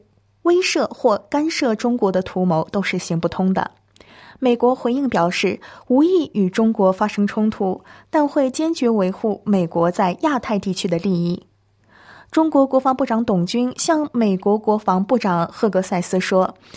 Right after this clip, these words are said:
要秉持开放态度，保持沟通交往，构建平等、尊重、和平共处、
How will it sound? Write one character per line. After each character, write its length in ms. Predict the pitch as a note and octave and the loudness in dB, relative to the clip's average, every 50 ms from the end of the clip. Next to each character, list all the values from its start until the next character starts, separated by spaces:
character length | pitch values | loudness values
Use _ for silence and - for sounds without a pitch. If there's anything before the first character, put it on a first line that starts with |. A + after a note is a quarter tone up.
| - - - - | -20 -20 -10 -2
要 240 | - D4+ D4 C#4+ C4+ | 2 2 4 4 4
秉 220 | C4+ A#3+ G#3 G3 | 2 2 0 0
持 200 | F#3+ - - G3+ G3+ | 0 0 0 0 -2
开 180 | - - B3 A#3+ | -2 -2 -2 0
放 160 | B3 A3+ G#3 | 0 0 -2
态 260 | G#3 - - D4 A#3+ | -2 -2 -2 0 0
度， 300 | - G3+ F#3 E3+ - - - - - - | 2 2 0 0 -2 -6 -14 -20 -8 -2
保 220 | - - F#3+ F3+ | 0 2 2 2
持 320 | F3+ - - - E3+ F3 F#3 | 0 -2 -4 -2 -2 -2 0
沟 180 | - A3 A3+ | 2 2 2
通 180 | - A#3 A#3 A#3+ | 2 0 -2 0
交 240 | - C#4+ C#4 C#4+ D4+ | 0 2 2 4 4
往， 280 | C4+ F#3+ - - - - - - - _ | 4 4 2 0 -4 -10 -20 -20 -12 _
构 180 | - E4+ E4 D#4 | 2 2 4 4
建 240 | D#4 D#4+ D4+ C4+ - - | 2 2 0 -2 -2 -6
平 320 | - - - G#3 G3+ A3 | -10 -4 -2 0 0 2
等、 240 | - A3 F3+ E3 E3+ | 2 2 2 0 0
尊 240 | - B3 C4 C4+ C#4 | 0 0 0 2 2
重、 260 | D#4+ C#4 G#3+ G3 A3+ - | 2 2 2 0 -2 -8
和 260 | - - - A#3+ C#4+ | -8 -2 2 2 2
平 220 | D4 - A#3+ A3+ B3+ | 2 0 -4 -2 0
共 220 | - E4 B3+ A3 | 0 0 0 0
处、 280 | - - F#3+ D#3+ - | 0 0 -2 -2 -4